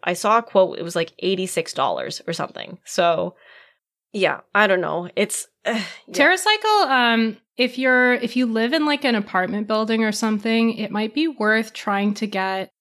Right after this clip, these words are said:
Speaker 2: like, your apartment or your neighborhood or something to go in on one of those boxes. Um, it can really cut the costs.
Speaker 1: That's a really good idea. Yeah. I have no friends, so I didn't think about that.
Speaker 2: <laughs> No, or even, like, your
Speaker 1: <laughs>
Speaker 2: kid's school, if you're a parent,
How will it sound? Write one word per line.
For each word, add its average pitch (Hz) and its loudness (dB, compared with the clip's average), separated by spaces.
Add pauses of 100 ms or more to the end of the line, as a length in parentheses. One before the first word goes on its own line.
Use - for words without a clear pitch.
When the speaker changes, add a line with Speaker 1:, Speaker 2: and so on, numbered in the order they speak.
(140)
Speaker 2:
like, 202 -2
your 196 0
apartment 294 4
or 214 0
your 196 0
neighborhood 254 4
or 240 6
something 220 4
to 220 -2
go 196 0
in 190 -2
on 214 0
one 208 0
of 208 -2
those 214 -2
boxes. 247 0
Um, 190 -2 (220)
it 214 -2
can 214 2
really 202 2
cut 196 -6
the 175 -6
costs. - -6 (340)
Speaker 1:
That's 226 2
a 247 2
really 202 0
good 185 0
idea. 170 -2
Yeah. 170 0
I 226 0
have 233 0
no 240 0
friends, 214 0
so 175 -4
I - -2
didn't 180 -8
think 208 -8
about 151 -6
that. 131 -6
Speaker 2:
<laughs> 208 -6 (440)
No, 339 8
or 339 6
even, 466 4
like, 466 4
your 330 6
Speaker 1:
<laughs> - -
Speaker 2:
kid's 285 2
school, 214 2
if 196 -2
you're 202 0
a - -10
parent, 208 0